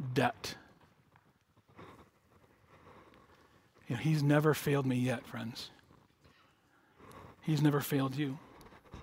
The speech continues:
And yet, there's still consequences to sin. God would judge his people. They would suffer for their rejection of him.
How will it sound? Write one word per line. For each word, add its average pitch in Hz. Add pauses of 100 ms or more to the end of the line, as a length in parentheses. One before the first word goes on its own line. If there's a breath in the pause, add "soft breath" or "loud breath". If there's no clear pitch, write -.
(4000 soft breath)
And 143
yet, 139
there's 127
still 143
consequences 139
to -
sin. 135 (2500 soft breath)
God 143
would 135
judge 139
his 147
people. 139
They 135
would 135
suffer 151
for 135
their 135
rejection 135
of 123
him. 131